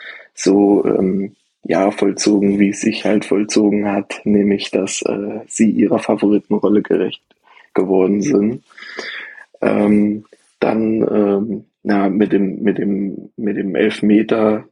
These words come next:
der dann ja durch den Video, ähm, Video Assistant Referee, ähm,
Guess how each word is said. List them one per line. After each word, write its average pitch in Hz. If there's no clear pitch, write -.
der 104
dann 104
ja 101
durch 101
den 104
Video, 107
ähm, 104
Video 104
Assistant 104
Referee, 107
ähm, 104